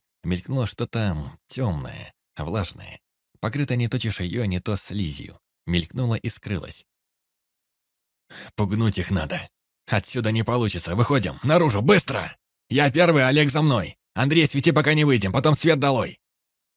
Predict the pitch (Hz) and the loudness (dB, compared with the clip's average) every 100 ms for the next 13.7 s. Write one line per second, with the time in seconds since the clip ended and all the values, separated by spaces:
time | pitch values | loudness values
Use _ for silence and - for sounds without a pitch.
0 | _ _ _ 110 113 156 147 139 - 101 | _ _ _ -6 -2 0 0 0 -2 -4
1 | 123 127 107 98 113 131 - - - - | -2 0 0 0 0 -2 -4 -12 -12 -12
2 | - 123 117 76 - 76 76 71 92 110 | -6 -2 -2 -4 -6 -4 -4 -4 -2 -2
3 | 85 82 98 - 107 85 104 104 98 98 | -2 -4 -8 -6 -4 -2 -2 -2 -2 -6
4 | - 78 - - - _ _ _ - 110 | -8 -8 -10 -16 -20 _ _ _ -6 -2
5 | 139 127 107 - 135 123 110 104 110 85 | -2 0 -2 -4 -4 -2 -2 -2 -2 -4
6 | - - _ _ _ _ - 110 113 120 | -10 -14 _ _ _ _ -6 -4 0 -2
7 | - 95 95 95 90 95 110 80 - - | -2 -4 0 0 0 0 -2 -6 -12 -20
8 | _ 85 80 90 95 78 82 - 82 - | _ -6 -2 -2 -4 -4 -6 -6 -8 -4
9 | 90 71 - _ _ _ _ 85 110 139 | -4 -4 -10 _ _ _ _ -6 -2 -2
10 | 92 67 67 69 117 110 73 64 64 62 | -2 -4 -10 -6 -2 -2 -4 -8 -10 -6
11 | 101 92 73 67 67 69 101 98 80 85 | -2 -2 -4 -8 -10 -8 -4 -4 -2 -2
12 | 82 82 82 82 - 123 - - 78 98 | -2 -4 -6 -6 -6 -6 -4 -6 -8 -6
13 | 92 87 - 95 110 76 | -6 -6 -6 -4 -4 -6